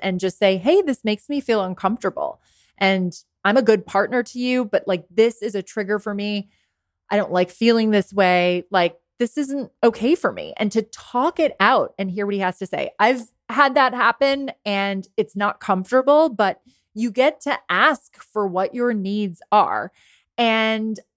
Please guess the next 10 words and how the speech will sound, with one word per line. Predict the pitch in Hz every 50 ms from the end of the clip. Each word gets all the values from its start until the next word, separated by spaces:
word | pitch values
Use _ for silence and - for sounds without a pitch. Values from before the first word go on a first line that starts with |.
| _ _
own | - 277 294 339 349 311 269 196
that, | 180 170 - 131 - - _ _ -
even | 262 254 277 262 311 349 359
if | 359 262 240 226 - -
your | 233 214
partner | 202 - - - 190 180 - - 240 247 262 269 - -
may | 190 185 185 190 190 196 214
not | 233 254 262 277 277 277 -
see | - - - - - 349 370 370 330
it | 220 208 220 214 _ - -